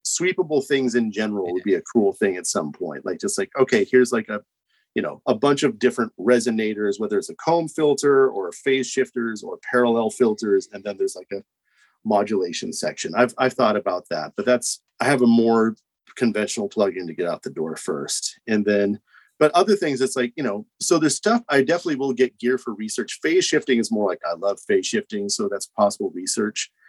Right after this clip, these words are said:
Speaker 1: And I don't actually have any research project for fuzzes. I just like them.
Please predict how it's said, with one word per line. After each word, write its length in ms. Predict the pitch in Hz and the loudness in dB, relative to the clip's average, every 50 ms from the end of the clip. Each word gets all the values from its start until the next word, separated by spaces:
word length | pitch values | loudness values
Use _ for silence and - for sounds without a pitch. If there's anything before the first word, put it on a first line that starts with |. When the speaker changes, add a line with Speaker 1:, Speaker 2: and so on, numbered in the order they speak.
| - - - - - - _ - | -20 -20 -20 -20 -20 -12 _ 4
Speaker 1:
And 200 | 127 127 123 127 131 | 4 4 6 6 6
I 100 | 131 143 | 6 6
don't 240 | 147 143 143 139 | 6 4 4 4
actually 240 | 131 131 - - 117 | 2 2 0 0 -2
have 140 | 120 117 107 | -2 -2 -2
any 140 | 107 104 98 | -4 -8 -8
research 460 | 92 101 101 - - 107 98 - - | -8 -8 -8 -6 -4 -4 -4 -6 -6
project 540 | - - 107 98 101 - 95 92 92 - - - | -2 0 2 2 2 0 -2 -4 -4 -8 -12 -6
for 280 | - 98 90 82 78 76 - _ _ _ - - | -4 -4 -4 -4 -6 -8 -12 _ _ _ -4 0
fuzzes. 460 | 107 95 80 73 73 71 69 - - - | 0 0 0 -2 -6 -8 -8 -8 -8 -8
I 120 | 101 95 85 | -8 -10 -10
just 280 | 80 90 82 - - _ _ _ _ _ 80 | -8 -10 -10 -10 -12 _ _ _ _ _ _
like 280 | 78 78 80 78 80 - | -12 -12 -10 -12 -12 -12
them. 300 | 87 80 65 62 69 69 | -12 -12 -12 -12 -14 -18